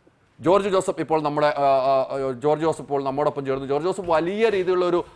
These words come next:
ആരോപണമാണ് മുൻ ഉദ്യോഗസ്ഥൻ, ആ, ഡി വൈ എസ് പി ബാബുകുമാർ ഉന്നയിക്കുന്നത്. ഈ ദിലീപ്, ആ, ദിലീപുമായി ബന്ധപ്പെട്ട് പൾസർ സുനി ഈ പെൺകുട്ടിയെ പീഡിപ്പിക്കുകയും ഈ പെൺഡ്രൈവ്, ആ, ആ, കാവ്യയുടെ സ്ഥാപനത്തിൽ എത്തിക്കുകയും പിന്നീട്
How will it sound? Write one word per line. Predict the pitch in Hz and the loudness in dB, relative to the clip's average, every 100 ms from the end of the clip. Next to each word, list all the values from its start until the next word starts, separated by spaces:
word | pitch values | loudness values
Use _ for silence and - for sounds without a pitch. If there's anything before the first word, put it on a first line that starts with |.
| - | -6
ആരോപണമാണ് | 143 160 180 190 180 170 156 147 - | 0 4 4 4 2 2 2 2 -2
മുൻ | 143 156 175 | -6 -6 -2
ഉദ്യോഗസ്ഥൻ, | 165 147 160 160 151 117 | -2 2 2 2 -2 0
ആ, | 131 | 0
ഡി | 127 147 | 0 0
വൈ | 165 | 2
എസ് | 127 - | 0 0
പി | 156 - - - | -2 -2 -12 -2
ബാബുകുമാർ | 123 147 156 160 160 | 2 2 2 0 0
ഉന്നയിക്കുന്നത്. | 139 143 156 151 135 135 151 165 - - 143 | 0 0 -2 -2 -4 0 0 0 -10 -14 -2
ഈ | 165 | 0
ദിലീപ്, | 151 175 208 220 226 | 0 0 0 2 4
ആ, | 220 170 175 165 | 4 6 4 4
ദിലീപുമായി | 151 160 190 185 180 180 | 0 0 0 0 0 0
ബന്ധപ്പെട്ട് | 160 160 160 156 131 233 | 0 -2 0 0 0 0
പൾസർ | 170 143 170 | 2 -2 -2
സുനി | 156 165 | -4 0
ഈ | 165 156 | 0 0
പെൺകുട്ടിയെ | 147 147 151 170 | -4 -2 2 2
പീഡിപ്പിക്കുകയും | 156 143 151 160 139 143 165 - - 170 | 2 -2 -2 -4 -2 -2 -4 -16 -14 -2
ഈ | 220 | -2
പെൺഡ്രൈവ്, | - 170 185 220 220 196 160 | 2 0 2 2 4 6 4
ആ, | 170 - 143 147 | 2 2 2 2
ആ, | 135 143 | 2 2
കാവ്യയുടെ | 151 156 165 180 | 4 4 4 2
സ്ഥാപനത്തിൽ | 175 151 156 160 160 | 2 0 0 0 -2
എത്തിക്കുകയും | 151 156 135 151 196 190 | -2 -6 0 0 0 -4
പിന്നീട് | 185 214 214 | -2 0 2